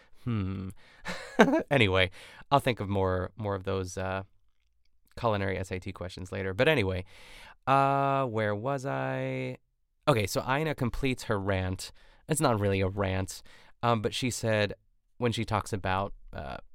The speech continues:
she's talking about tiramisu, and she was like, um, "It was done, done, and overdone, and we all stopped making it." <laughs> So,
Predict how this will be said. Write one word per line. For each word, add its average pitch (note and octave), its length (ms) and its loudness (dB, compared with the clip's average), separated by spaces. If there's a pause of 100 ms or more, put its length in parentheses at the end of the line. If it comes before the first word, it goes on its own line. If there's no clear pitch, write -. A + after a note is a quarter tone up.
(240)
she's - 160 -8
talking C#3+ 220 0
about G#2 140 0
tiramisu, F#2 580 -6
and F#2+ 80 -6
she - 160 -12
was F#2 240 -12
like, F2+ 320 -12 (540)
um, G2 480 -2 (160)
"It - 100 -6
was G#2 180 -4
done, B2+ 520 0 (180)
done, A#2+ 460 0
and G2+ 200 -4 (200)
overdone, G2+ 680 -2 (100)
and A2 100 -2
we A2+ 180 0
all G#2+ 240 2
stopped - 360 -6
making F#2 400 -6
it." - 160 -10 (240)
<laughs> - 120 -4
So, A2+ 440 2